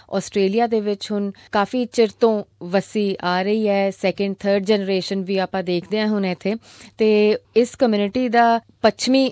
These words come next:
ਸੱਭਿਅਤਾ ਨਾਲ ਹੁਣ ਕਾਫੀ ਦੇਰ ਤੋਂ ਵਾਸਤਾ ਪਿਆ ਹੋਇਆ ਹੈ। ਕੀ ਤੁਹਾਨੂੰ ਲੱਗਦਾ ਹੈ ਇਸ ਵੇਲੇ ਸਾਡੀ ਜਿਹੜੀ ਭਾਰਤੀ ਕਮਿਊਨਿਟੀ ਹੈ, ਹੋਮੋਸੈਕਸ਼ੁਅਲਿਟੀ ਵੱਲ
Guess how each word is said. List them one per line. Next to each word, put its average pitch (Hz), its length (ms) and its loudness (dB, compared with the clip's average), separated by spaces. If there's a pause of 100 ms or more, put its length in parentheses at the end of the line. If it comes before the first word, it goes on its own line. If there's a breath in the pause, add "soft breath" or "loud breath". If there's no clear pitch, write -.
(140)
ਸੱਭਿਅਤਾ 220 840 0
ਨਾਲ 208 340 -2
ਹੁਣ 208 200 -4
ਕਾਫੀ 196 360 -4
ਦੇਰ 214 240 4 (100)
ਤੋਂ 214 280 0 (300 soft breath)
ਵਾਸਤਾ 190 440 0
ਪਿਆ 190 260 0
ਹੋਇਆ 208 300 0
ਹੈ। 202 200 -2 (100)
ਕੀ 285 220 0
ਤੁਹਾਨੂੰ 285 420 0
ਲੱਗਦਾ 214 360 0
ਹੈ 302 200 2 (100)
ਇਸ 247 200 -6
ਵੇਲੇ 269 400 2
ਸਾਡੀ 220 420 0
ਜਿਹੜੀ 269 280 0
ਭਾਰਤੀ 254 440 0
ਕਮਿਊਨਿਟੀ 247 480 -2
ਹੈ, 233 140 2 (220)
ਹੋਮੋਸੈਕਸ਼ੁਅਲਿਟੀ 240 920 0
ਵੱਲ 262 300 2